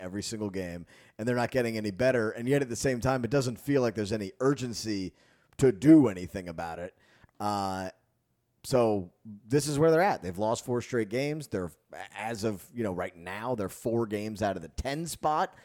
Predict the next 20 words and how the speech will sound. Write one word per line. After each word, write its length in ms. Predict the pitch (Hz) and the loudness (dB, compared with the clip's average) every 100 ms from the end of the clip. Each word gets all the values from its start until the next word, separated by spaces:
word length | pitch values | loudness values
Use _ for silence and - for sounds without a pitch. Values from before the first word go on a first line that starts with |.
| - | -8
That's 200 | 147 185 | -4 0
right, 120 | 147 | 2
the 100 | 127 | 0
ten 580 | - - 147 156 165 170 | -4 -4 2 2 0 -8
spot. 480 | - 180 160 202 - - - - | 0 2 2 0 -6 -20 -20 -4
Uh, 420 | 123 123 120 117 | 2 6 6 4
that 320 | 113 131 127 - | 4 0 0 -4
should 240 | - 160 | -4 -2
be 200 | 135 127 | 4 6
a 40 | 120 | 4
pretty 420 | 104 - 151 131 | 2 0 2 2
damn 460 | 104 98 131 127 117 | -2 2 4 4 0
attainable 600 | - - 165 151 120 120 | -4 -2 2 4 4 4
goal, 500 | 127 131 104 107 - - - | 6 6 6 2 -2 -20 -12
and 140 | 113 120 | -4 0
yet 180 | 131 | 0
they're 220 | 123 120 113 | 2 2 2
outside 440 | 101 - 135 135 | 0 0 0 2
of 120 | 117 | 2
it. 200 | 127 123 | 2 2